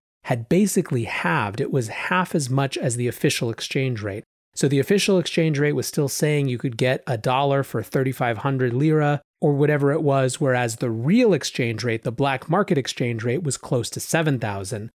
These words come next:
And of course, Bitcoin was being sold in the real exchange rate on the black market.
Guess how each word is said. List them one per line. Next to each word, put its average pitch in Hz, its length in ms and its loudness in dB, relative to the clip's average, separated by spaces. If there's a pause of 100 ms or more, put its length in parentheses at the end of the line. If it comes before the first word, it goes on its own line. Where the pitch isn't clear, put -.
(240)
And 127 60 2
of 120 140 -4
course, 165 360 2
Bitcoin 165 440 0
was 120 100 0
being 117 240 0
sold 110 380 -2
in 113 80 -4
the 117 100 -2
real 196 300 4
exchange 110 420 -2
rate 107 220 0
on 104 180 -6
the 101 80 -6
black 98 340 -4
market. 147 400 -2